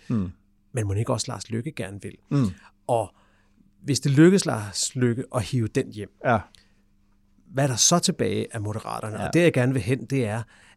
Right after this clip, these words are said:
Speaker 2: at kunne man forestille sig, vild tanke, at, øh, at det her, det bliver en topartiregering inden
Speaker 1: <laughs>
Speaker 2: næste valg, uden at, øh, uden at nogen egentlig rigtig forlader den,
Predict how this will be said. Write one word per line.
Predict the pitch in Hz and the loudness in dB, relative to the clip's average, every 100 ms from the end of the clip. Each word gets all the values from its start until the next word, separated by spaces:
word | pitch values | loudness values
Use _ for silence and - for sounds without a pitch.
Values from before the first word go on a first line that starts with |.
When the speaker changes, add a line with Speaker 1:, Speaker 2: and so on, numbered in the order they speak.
| - | -6
Speaker 2:
at | 123 107 _ _ _ _ _ - | -4 -4 _ _ _ _ _ -6
kunne | - 147 | 2 4
man | 127 | 4
forestille | - - 143 165 - 151 104 | 0 2 4 4 2 -2 -2
sig, | 107 95 | -4 -2
vild | 170 139 | -2 -2
tanke, | - 101 104 123 _ _ _ _ _ | -6 -6 -8 -12 _ _ _ _ _
at, | 127 107 - 127 | -6 -6 -4 -4
øh, | 110 104 101 - | -2 -2 -4 -6
at | 120 - | -6 0
det | 127 | 2
her, | 139 120 | 2 0
det | - 127 | -2 -2
bliver | 143 127 | 0 0
en | 110 | 0
topartiregering | - 135 139 143 127 110 - - 117 - | -2 -2 0 0 0 -2 -4 -8 -8 -4
inden | 131 151 127 | 2 4 4
Speaker 1:
<laughs> | |
Speaker 2:
næste | 117 - 120 | 2 0 2
valg, | 120 143 - - - _ - | 0 0 -6 -20 -20 _ 4
uden | 151 156 180 175 151 | 8 10 10 8 4
at, | 110 107 - 120 | 0 -2 2 6
øh, | 139 123 139 | 8 6 6
uden | 139 165 | 6 6
at | - 135 | 4 6
nogen | 143 156 | 6 6
egentlig | 143 139 | 6 4
rigtig | 131 127 165 | 4 2 0
forlader | 131 127 147 | 2 2 0
den, | 147 | -2